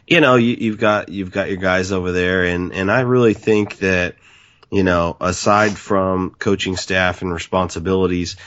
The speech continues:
you look at the, the sheer fact that from a, a, a depth standpoint, they're gonna, they're gonna be required to play at least a half a dozen, uh, true freshmen, uh, on the defensive line and, and linebacking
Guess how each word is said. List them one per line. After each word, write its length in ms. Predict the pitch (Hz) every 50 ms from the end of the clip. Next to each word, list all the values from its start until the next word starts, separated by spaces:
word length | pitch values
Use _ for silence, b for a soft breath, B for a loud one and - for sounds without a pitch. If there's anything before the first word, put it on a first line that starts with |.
| B B B B B
you 220 | _ 95 101 101 98
look 220 | 104 101 101 107
at 200 | 98 92 80 -
the, 400 | - 92 90 90 87 87 - -
the 140 | - 85 85
sheer 400 | - - - - 107 101 98 92
fact 460 | 92 - 98 95 92 92 92 92 -
that 260 | 92 90 90 87 - - - - - - - - 90
from 220 | 90 98 95 90 87
a, 520 | 85 85 85 - 82 85 85 82 85 76 -
a, 160 | - 76 73 78
a 60 | 85
depth 360 | 82 - 98 95 95 - -
standpoint, 760 | - - - 90 90 92 92 - - 95 90 87 87 85 - B B B B B B _ _
they're 200 | 101 101 95 101
gonna, 340 | 98 95 92 90 90 85 -
they're 240 | - 90 95 95 92
gonna 160 | 98 92 90
be 140 | 85 90 92
required 760 | 92 90 87 80 - - - 92 90 95 98 95 90 85 85
to 160 | 90 90 87 87
play 300 | - - 98 92 90 80
at 80 | 73
least 280 | 92 92 95 95 - -
a 80 | 82
half 300 | 87 92 90 90 90 87
a 60 | - 80
dozen, 580 | 78 90 87 90 87 90 90 87 85 85 b b b b b b b _
uh, 440 | 87 87 82 82 82 82 82 80 - - _ _ _ -
true 240 | - - 110 98
freshmen, 640 | 90 - 101 98 98 - - 92 90 87 82 82 82 - _ _ -
uh, 60 | 90
on 340 | 90 80 80 90 90 90 87
the 80 | 87
defensive 540 | 80 85 90 87 - 92 87 85 - 87 82
line 560 | 85 87 85 87 87 87 85 82 82 85 85 -
and, 200 | - 85 85 76
and 180 | 82 85 85 82
linebacking 800 | 82 82 87 90 90 85 87 85 82 - 85 80 82 82 82